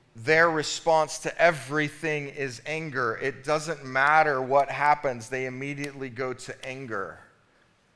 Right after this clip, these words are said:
Why do you not want a lin-, a leader who is quick-tempered? <laughs> Those people are hard to follow. And oftentimes,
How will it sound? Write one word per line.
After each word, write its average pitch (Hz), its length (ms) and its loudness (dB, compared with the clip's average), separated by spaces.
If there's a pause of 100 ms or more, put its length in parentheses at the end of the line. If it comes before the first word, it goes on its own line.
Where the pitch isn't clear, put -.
(460)
Why 143 320 8
do 180 100 -2
you 180 80 -2
not 151 320 6
want 143 140 2
a 135 60 4
lin-, 156 440 -4
a 127 140 2
leader 131 560 -2
who 131 160 -6
is 131 120 -8
quick-tempered? 117 920 -4 (640)
<laughs> - 640 -20
Those 185 180 -8
people 302 240 -4
are 156 100 6
hard 170 180 4
to 117 60 -12
follow. 98 520 2 (2000)
And 147 160 -6
oftentimes, 160 1200 -2